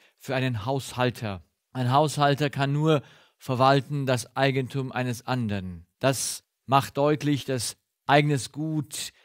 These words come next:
kann man nicht verwalten. Und das macht dann die Voraussetzung klar, ein Haushalter kann kein eigenes Gut besitzen.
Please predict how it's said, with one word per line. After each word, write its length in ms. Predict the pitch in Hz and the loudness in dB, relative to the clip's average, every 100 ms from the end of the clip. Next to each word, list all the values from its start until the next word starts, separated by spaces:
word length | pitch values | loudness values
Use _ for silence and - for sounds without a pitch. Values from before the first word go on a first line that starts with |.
| _ _ | _ _
kann 160 | - 139 | -2 0
man 160 | 143 147 | 2 2
nicht 320 | 160 - - | 2 0 -10
verwalten. 880 | - 117 120 131 - 139 135 127 - _ _ _ | -6 0 2 0 -2 -4 -2 -6 -10 _ _ _
Und 200 | 139 127 | -4 0
das 260 | 139 139 - | 2 0 0
macht 400 | 135 143 - - | 2 2 0 -6
dann 200 | 135 127 | -4 -2
die 100 | 135 | -6
Voraussetzung 960 | - 127 139 151 147 139 - 127 117 | -2 4 4 4 0 -4 -4 -12 -12
klar, 560 | - 135 135 135 143 131 - _ _ _ | -6 0 2 4 2 0 -8 _ _ _
ein 260 | 120 120 104 | -4 -2 2
Haushalter 840 | 147 151 - 131 143 131 147 135 - _ | 2 2 -2 0 2 2 0 0 -4 _
kann 480 | - 143 151 151 131 _ _ - | -2 0 0 -2 -4 _ _ -4
kein 240 | 135 139 | -2 0
eigenes 480 | 127 135 131 123 - | 0 0 0 -4 -6
Gut 600 | 139 135 131 123 - - | -8 -8 -8 -10 -14 -16
besitzen. 760 | - 107 101 120 - 110 92 85 | -12 -8 -6 -6 -8 -12 -12 -14